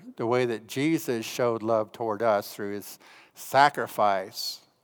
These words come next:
on the cross, what a difference that might make in how God works in us and through us to bring us to where we need to be and to where we need to go.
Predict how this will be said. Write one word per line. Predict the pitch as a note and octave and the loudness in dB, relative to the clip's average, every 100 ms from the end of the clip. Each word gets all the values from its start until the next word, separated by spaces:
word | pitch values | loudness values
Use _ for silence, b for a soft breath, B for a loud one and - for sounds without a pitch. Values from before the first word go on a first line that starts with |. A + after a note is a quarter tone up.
| - | -10
on | G2+ | -10
the | A#2 | -10
cross, | - A2+ G#2 F#2 - - - - _ _ _ _ _ _ _ _ _ _ _ _ _ _ _ _ _ _ _ _ _ _ _ _ _ _ | -4 2 4 2 -4 -16 -20 -20 _ _ _ _ _ _ _ _ _ _ _ _ _ _ _ _ _ _ _ _ _ _ _ _ _ _
what | A#2+ | -6
a | A2+ | -6
difference | F#2+ C#3+ D#3+ C#3 A2+ - | 0 4 4 2 -6 -2
that | A#2 A2+ | 0 0
might | A#2 A2+ A2 | 0 -2 -2
make | A2+ G#2 F#2+ - - - _ _ _ _ _ _ _ _ - | -4 -4 -6 -12 -20 -20 _ _ _ _ _ _ _ _ -16
in | G#2 | -12
how | - C3 B2+ A#2+ A2+ A2 - | -2 4 6 8 6 2 -2
God | B2 B2 A2+ | 6 6 6
works | A2 A2 - - | 4 2 0 -10
in | C3 A#2+ | -6 -6
us | A#2 A2+ A#2+ | -4 -6 -10
and | A2 | -8
through | A#2 A2 | -2 0
us | G#2 G#2+ | -2 -4
to | A2+ | -8
bring | F2+ A#2 B2+ A#2+ G#2+ | -6 0 0 0 -2
us | F#2+ F#2 - - _ _ _ _ _ _ _ _ - | -6 -6 -8 -10 _ _ _ _ _ _ _ _ -6
to | A2+ | 2
where | A#2 | 2
we | G#2 G#2 | 2 -2
need | A#2 D3+ | -4 -2
to | D3 | -4
be | C3+ C#3+ C#3+ C#3+ - - | -2 0 0 -4 -10 -12
and | A2 B2 | -10 -8
to | |
where | G#2 G#2+ G2+ | -2 -2 -2
we | G2 | -4
need | F#2+ F#2+ | -8 -10
to | G2+ | -10
go. | G2+ F#2+ F#2 | -4 -4 -4